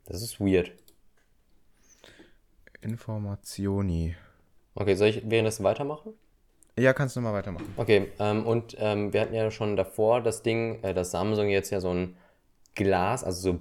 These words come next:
Speaker 1: biegsames Glas verbaut in den Fold-Geräten. Allerdings ist das ja wiederum, also es ist das große Ding so, neues faltbares Handy von Samsung mit biegsamem, biegsamem, biegsamen Glas.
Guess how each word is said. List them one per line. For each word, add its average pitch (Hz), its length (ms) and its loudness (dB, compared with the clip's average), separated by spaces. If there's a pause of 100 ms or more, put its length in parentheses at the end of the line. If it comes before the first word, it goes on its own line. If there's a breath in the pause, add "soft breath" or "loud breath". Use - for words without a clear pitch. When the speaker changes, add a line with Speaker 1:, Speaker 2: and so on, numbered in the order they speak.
(120)
Speaker 1:
biegsames 107 720 0
Glas 95 380 2
verbaut 120 560 0
in 107 260 -2
den 98 240 2
Fold-Geräten. 120 840 0 (360 soft breath)
Allerdings 117 300 2
ist 127 160 -4
das 120 180 2
ja 120 160 2
wiederum, 117 460 0
also 110 320 0 (760)
es 120 100 -8
ist 123 280 2
das 131 140 2
große 131 240 4
Ding 120 180 4
so, 95 220 2 (160 loud breath)
neues 131 320 6
faltbares 127 400 2
Handy 123 160 0
von 113 180 0
Samsung 151 460 2 (160 loud breath)
mit 120 280 6 (200)
biegsamem, 139 760 6 (180)
biegsamem, 120 920 2 (420 soft breath)
biegsamen 143 920 10
Glas. 127 580 8